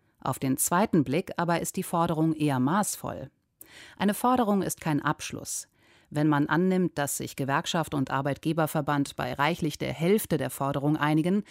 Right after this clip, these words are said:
bleibt ein Lohnplus von weniger als fünf Prozent.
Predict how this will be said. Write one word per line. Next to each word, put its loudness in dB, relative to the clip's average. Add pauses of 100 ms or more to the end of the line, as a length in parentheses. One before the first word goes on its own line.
(280)
bleibt 0
ein 2
Lohnplus 2
von 2
weniger 2
als -4
fünf 0
Prozent. -4